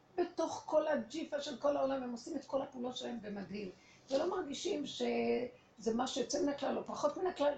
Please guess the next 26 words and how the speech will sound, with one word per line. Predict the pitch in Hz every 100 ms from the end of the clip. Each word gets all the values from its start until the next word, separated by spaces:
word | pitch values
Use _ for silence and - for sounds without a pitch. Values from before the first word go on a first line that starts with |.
| -
כי | 294 247 -
כך | 359 - -
המטלה | - 240 - 240 - 220
וזהו. | 196 196 180 - - - 233
אז | 202
הם | 220
יותר | - -
קרובים | 247 208 233 220
לאמת | 202 202 220
לגמרי. | 226 - 180 180 190
גם | 247 247
חבר'ה | 285 311 311
של | -
רב | - 254
אושר. | 311 - - - - - 214 202 214 214 - - 262
הוא | - 294
לא | 392
הרגיש | 381 320 220
את |
עצמו | 220 214 -
שקום | 254 320 262
לקום | 233 - - 370 349
להגיד | 269 185 262 247
איזה | 185 214
דבר | - 208 -
תורה. | 220 185 208